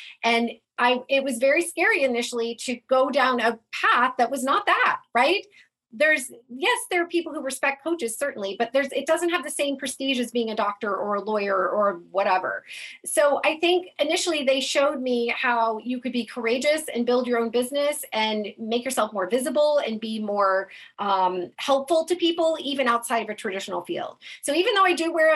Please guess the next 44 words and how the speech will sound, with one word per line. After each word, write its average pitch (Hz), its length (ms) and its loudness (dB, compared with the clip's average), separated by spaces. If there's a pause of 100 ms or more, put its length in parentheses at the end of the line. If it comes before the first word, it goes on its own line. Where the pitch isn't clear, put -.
an 269 140 0
attorney 254 400 -4
hat 247 340 2
and 226 80 -6
help 233 220 0
people 247 300 -2
with 196 180 -2 (100)
L 208 140 -2
L 214 100 0
Cs 226 380 -8
and 175 340 -2 (360)
trademarks 233 460 0
and 233 100 -4
things 262 160 0
that 240 100 2
are 220 80 -2
very 208 280 0
legal. 220 420 0 (220)
I 277 100 2
also 285 400 2
have 247 200 -2
the 247 100 -6
coaching 277 340 -6
hat 202 260 0
where 208 120 -2
I 226 40 2
help 226 240 0
people 226 240 -4
not 220 200 -2
be 233 100 -4
afraid 311 320 -2
of 262 80 -6
the 285 80 -6
legal 262 260 -2
parts 247 260 -2
of 233 40 -16
their 233 100 0
business, 214 540 -4 (240)
use 285 320 0
D 269 140 -2
I 254 100 2
Y 233 240 2
legal 220 220 -6
templates, 202 420 -4